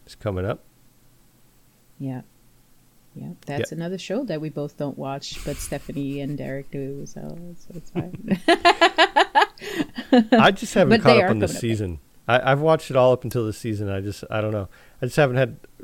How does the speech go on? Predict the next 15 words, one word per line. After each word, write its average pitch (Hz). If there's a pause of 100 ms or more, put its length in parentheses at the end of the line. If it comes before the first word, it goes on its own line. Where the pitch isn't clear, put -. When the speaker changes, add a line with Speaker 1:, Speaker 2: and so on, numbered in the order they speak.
(240)
Speaker 1:
really 131
time 113
to 98
sit -
down 98
and 95
watch 95
it, -
but, 92
uh, 87
my 139
wife 156
watches 98
it. 98
Speaker 2:
Right. 165